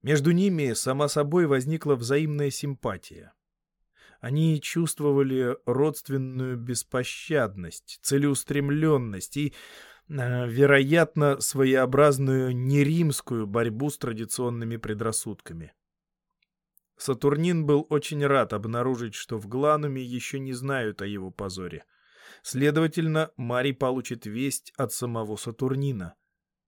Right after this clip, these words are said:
Однако Гай Марий был главнокомандующим очень ответственного мероприятия, и его жизнь уже давно ему не принадлежала.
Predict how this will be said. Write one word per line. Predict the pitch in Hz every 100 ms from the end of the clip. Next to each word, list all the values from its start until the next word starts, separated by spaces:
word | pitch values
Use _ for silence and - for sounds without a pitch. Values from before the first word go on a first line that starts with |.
| _ _ _ _ _ _
Однако | 123 139 208 202 139
Гай | 143 143
Марий | 127 147 156 147
был | 120 127 131 131
главнокомандующим | 123 123 117 117 117 113 131 127 127 120 - - 123 _ -
очень | 135 151 151 151
ответственного | - 117 107 110 - - 117 110 110
мероприятия, | 113 113 107 110 110 104 92 - 80 - _ - _ - _
и | 139
его | 147 143 135 135
жизнь | 139 180 160 156
уже | 147 156
давно | 160 147 151 170
ему | 165 151 147
не | 131
принадлежала. | 123 120 110 101 104 95 92 78 76